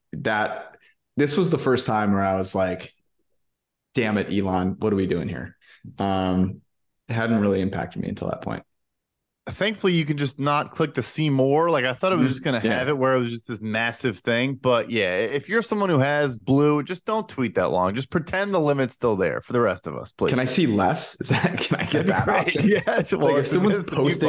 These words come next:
Speaker 2: button, I
Speaker 1: that,
Speaker 2: guess. <laughs>
Speaker 1: yeah, if someone's posting that content, is there a way that I can just, like, ban it from my,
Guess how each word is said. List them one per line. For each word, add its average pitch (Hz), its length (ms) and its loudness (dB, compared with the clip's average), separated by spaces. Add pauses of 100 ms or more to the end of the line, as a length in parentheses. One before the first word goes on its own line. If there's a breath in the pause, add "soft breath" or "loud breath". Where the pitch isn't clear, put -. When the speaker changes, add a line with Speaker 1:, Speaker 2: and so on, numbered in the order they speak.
Speaker 2:
button, 139 40 4
I 135 100 2
Speaker 1:
that, - 80 -6 (120)
Speaker 2:
guess. - 240 -6 (100)
<laughs> - 100 -8
Speaker 1:
yeah, 139 260 4
if 120 100 0
someone's 170 240 2
posting 143 380 2
that 131 200 2
content, 120 440 0
is 110 100 -4
there 107 100 2
a 104 60 2
way 101 200 0
that 104 120 2
I 98 100 0
can 101 160 -8
just, - 140 -8
like, 98 220 -6
ban 98 240 0
it 113 200 0
from 104 160 0
my, 95 220 2